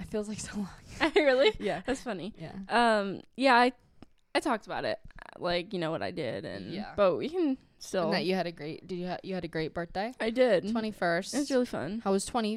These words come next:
Speaker 1: twenty-one
Speaker 2: chill.
Speaker 1: ha-, been treating you?
Speaker 2: Good, except my sleep schedule's been off, so it's just been bothering <laughs> me.
Speaker 1: Oh.
Speaker 2: It's been making me in a little bit of a rut.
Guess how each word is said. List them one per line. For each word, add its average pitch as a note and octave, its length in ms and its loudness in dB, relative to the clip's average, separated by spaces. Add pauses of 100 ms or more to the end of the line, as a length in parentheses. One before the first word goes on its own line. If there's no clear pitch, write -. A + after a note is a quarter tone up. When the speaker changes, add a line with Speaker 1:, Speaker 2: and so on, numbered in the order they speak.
(160)
Speaker 1:
twenty-one A3 180 0
Speaker 2:
chill. G3+ 100 4 (100)
Speaker 1:
ha-, E3+ 60 -8 (200)
been G3 240 0
treating G3 380 -4
you? F#3 220 -8 (520)
Speaker 2:
Good, G#3+ 260 10
except C4+ 320 2
my F4+ 220 6
sleep A#3+ 280 2
schedule's G3+ 440 2
been G#3+ 100 2
off, F#3+ 240 4
so B3+ 120 2
it's A#3 100 2
just D#4+ 180 -2
been A#4+ 140 4
bothering A3 460 4
<laughs> C#4+ 40 -4
me. F4 180 8 (320)
Speaker 1:
Oh. F#3+ 560 6
Speaker 2:
It's D#4 60 10
been D#4 160 8
making D#4 380 2
me C#4+ 460 0 (280)
in A#3 120 0
a G#3+ 120 2
little G3+ 220 0
bit F#3+ 120 2
of F3+ 80 4
a E3+ 80 2
rut. D#3 320 -2